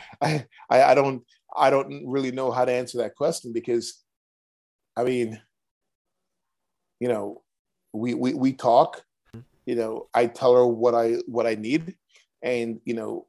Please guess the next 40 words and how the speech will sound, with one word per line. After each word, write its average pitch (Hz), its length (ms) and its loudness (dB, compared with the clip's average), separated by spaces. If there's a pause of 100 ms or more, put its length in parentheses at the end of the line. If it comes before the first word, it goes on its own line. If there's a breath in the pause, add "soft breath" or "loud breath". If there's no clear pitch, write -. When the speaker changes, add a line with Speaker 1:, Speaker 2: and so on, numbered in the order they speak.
Speaker 2:
there 127 220 2
are 123 100 4
some 123 280 -4
things 123 360 -6
where 123 460 2 (500)
I 113 120 0
ask 117 360 -2
her, 117 340 -2 (360)
you - 80 -8
know, 120 140 -2
"What 113 440 2
are, 127 100 -2
what 123 220 0
are 127 40 -2
your 120 140 2
thoughts 117 380 -4
on 113 100 -8
this? 120 280 -2
What 117 140 0
are 113 40 0
Speaker 1:
Mm-hmm. 110 80 -6
Speaker 2:
your 110 160 -2
ideas 110 340 -6
on 110 120 -10
this?" 123 440 0 (320)
You 117 100 -2
know, 120 300 -2 (240)
um, 117 520 -2 (300)
I, 113 360 -2 (400)
I 120 100 2
ask 123 240 2
her 120 100 0
for - 160 -10
input 127 300 -4
on 131 140 -2
some 127 200 -4
things. 139 460 -6 (120)
I 127 60 0
mean, 131 160 -4
listen, 131 260 -2